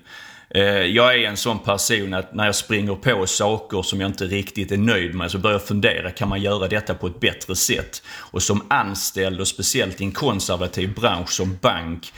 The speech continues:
eh, så är, så är det inte alltid att, eh, de där lösningarna liksom tas emot.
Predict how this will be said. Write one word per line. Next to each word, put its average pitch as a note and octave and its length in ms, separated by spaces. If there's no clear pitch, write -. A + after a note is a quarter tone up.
eh, F#2 300
så - 180
är, F2 280
så G#2 160
är G#2+ 80
det G#2 60
inte G2+ 180
alltid G2 500
att, - 360
eh, F#2 80
de F#2 220
där F#2+ 160
lösningarna F2+ 640
liksom F2+ 320
tas F2+ 400
emot. F#2 500